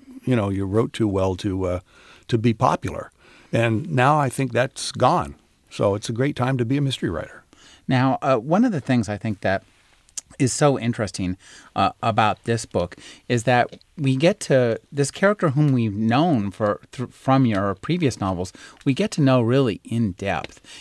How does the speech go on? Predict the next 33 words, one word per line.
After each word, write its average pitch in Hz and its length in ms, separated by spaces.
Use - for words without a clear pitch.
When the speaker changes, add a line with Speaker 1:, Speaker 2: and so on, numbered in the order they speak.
Speaker 2:
And 127 160
I'm 135 160
wondering 147 640
what 156 200
made 143 300
you 123 80
decide 117 540
to - 100
do 120 240
that 110 320
in 131 320
this 117 320
novel? 113 460
Speaker 1:
You 143 120
know, 165 400
when 143 240
I 135 180
first 175 400
conceived 139 560
of 107 120
the 101 80
character, 110 640
I 113 60
knew 120 180
I 143 80
wanted 131 300
to 110 80
have 107 440
a 120 80
character 123 400
who 113 140
was 98 160
younger, 120 440